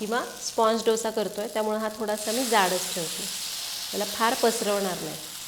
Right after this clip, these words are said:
आता गॅस आपल्याला एकदम कमी पण नाही, मध्यम करायचा आहे आणि याच्या कडा सुकेपर्यंत याला असंच ठेवायचं. आता एक साधारण एक ते दोन मिनिटांनी याला छान जाळी आलेली आहे. आता याच्या कडेने आपण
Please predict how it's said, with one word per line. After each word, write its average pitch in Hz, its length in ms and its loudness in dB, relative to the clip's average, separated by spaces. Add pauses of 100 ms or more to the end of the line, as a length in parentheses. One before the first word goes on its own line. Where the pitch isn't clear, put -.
(280)
आता - 120 -8
गॅस 196 300 -2
आपल्याला 214 440 2 (100)
एकदम 220 320 0
कमी 247 280 4
पण 254 200 4
नाही, 214 180 4 (420)
मध्यम 214 360 4
करायचा 190 440 2
आहे 254 100 0 (640)
आणि 208 180 0
याच्या 214 200 -2
कडा 247 300 4
सुकेपर्यंत 247 560 2
याला 226 180 2
असंच 208 360 -6
ठेवायचं. 170 600 -12
आता 208 100 -8
एक 208 100 -8
साधारण 233 600 0
एक - 360 -2
ते 254 80 6
दोन 233 320 6
मिनिटांनी 226 560 2
याला 202 160 -2
छान 214 380 -6
जाळी 202 320 2
आलेली 175 380 -2
आहे. 320 100 -2 (760)
आता - 120 -8
याच्या 180 260 -4
कडेने 202 340 -4
आपण 214 220 -8